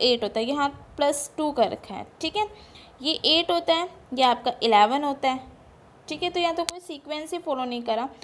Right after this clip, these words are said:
अ, वहाँ पे तीन तीन sum हो रहे थे, यहाँ पर ऐसा नहीं हो रहा है, ठीक है। तो answer क्या हो जाएगा आपका, Second हो जाएगा। Question third की ओर move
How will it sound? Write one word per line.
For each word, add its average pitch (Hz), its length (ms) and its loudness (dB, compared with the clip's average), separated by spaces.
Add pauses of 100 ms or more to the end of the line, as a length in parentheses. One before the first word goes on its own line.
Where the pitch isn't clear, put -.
(380)
अ, 240 100 0
वहाँ 262 320 2
पे 294 140 -4
तीन 302 260 -6
तीन 320 340 -6 (120)
sum 294 240 -2
हो 277 140 2
रहे 240 100 0
थे, 330 80 -4
यहाँ 311 200 -2
पर - 100 0
ऐसा 233 300 0 (400)
नहीं 262 280 2
हो 202 80 0
रहा 185 100 0
है, 165 180 -4
ठीक 302 140 -8
है। 220 100 0 (300)
तो - 80 -6
answer 277 380 4
क्या 311 120 2
हो 277 60 2
जाएगा 254 200 2
आपका, 285 280 0 (260)
Second 277 400 2
हो 180 80 0
जाएगा। - 400 -10 (720)
Question 339 460 2
third 294 200 4
की 320 160 -2
ओर 311 140 6
move 311 180 2